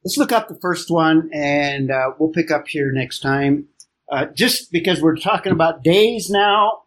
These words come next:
and now we need a clear biblical perspective on days. We looked at foods,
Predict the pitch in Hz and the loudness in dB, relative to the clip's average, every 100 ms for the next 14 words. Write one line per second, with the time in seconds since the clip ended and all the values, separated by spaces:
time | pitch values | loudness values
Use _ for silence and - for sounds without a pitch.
0 | _ _ _ 151 135 175 196 185 185 170 | _ _ _ 0 2 4 2 2 2 0
1 | 165 175 185 190 185 139 147 165 185 175 | -2 0 2 2 0 0 0 0 0 -2
2 | 160 147 - - 165 - 175 156 160 151 | -2 -4 -4 -4 -6 -2 0 2 2 2
3 | 147 156 165 180 190 180 - - _ _ | 2 2 2 0 -2 -6 -14 -18 _ _
4 | _ _ 143 147 208 214 - 165 165 165 | _ _ 2 4 2 0 -8 0 0 0
5 | 160 - - - 220 247 254 254 247 - | -4 -14 -16 2 6 10 10 8 6 0
6 | - | -8